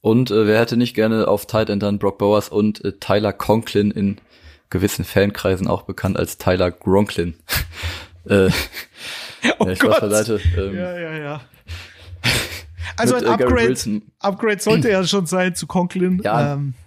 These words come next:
Speaker 1: ein
Speaker 2: aber
Speaker 1: Upgrade, äh, sollte er sein und wird er definitiv auch sein.
Speaker 2: Ja.
Speaker 1: Äh, ja, nee, aber dann mit einem Garrett Wilson und einem Mike Williams, glaub ich, dass da Defensiven,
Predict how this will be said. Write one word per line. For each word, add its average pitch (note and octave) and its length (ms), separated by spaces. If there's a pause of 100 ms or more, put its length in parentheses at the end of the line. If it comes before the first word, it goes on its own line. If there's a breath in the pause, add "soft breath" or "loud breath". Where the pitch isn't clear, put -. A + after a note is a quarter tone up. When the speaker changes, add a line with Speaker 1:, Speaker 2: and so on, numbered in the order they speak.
Speaker 1:
ein G#2+ 120
Speaker 2:
aber D3 260
Speaker 1:
Upgrade, A2+ 340
äh, G2+ 40
sollte A2+ 280
er G#2+ 120
sein G#2+ 320
und G#2 240
wird G#2 160
er G2 80
definitiv G2 460
auch F2+ 100
sein. F#2 240 (240)
Speaker 2:
Ja. A#2 180
Speaker 1:
Äh, F#2 340
ja, G2+ 140
nee, A#2 120
aber G#2 260
dann G2+ 340
mit G#2+ 220
einem G2+ 120
Garrett G2+ 280
Wilson G#2 380
und G2 180
einem G2 100
Mike F#2+ 220
Williams, G2+ 360
glaub G2 220
ich, F#2+ 260 (600 soft breath)
dass F#2+ 220
da G2 160
Defensiven, G2+ 760